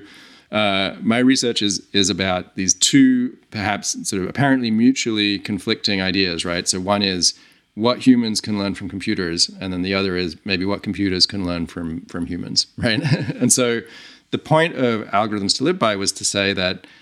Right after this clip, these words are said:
many of the problems that we actually face in everyday life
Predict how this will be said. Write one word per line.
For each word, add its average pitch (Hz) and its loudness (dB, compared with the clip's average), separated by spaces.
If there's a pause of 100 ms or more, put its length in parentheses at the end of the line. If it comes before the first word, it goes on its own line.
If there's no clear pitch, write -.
(340)
many 123 4
of 123 -2
the 120 -6
problems 101 0
that 98 -4
we 95 0
actually 90 -2
face - -4 (280)
in 87 -2 (120)
everyday 90 -4
life 78 -4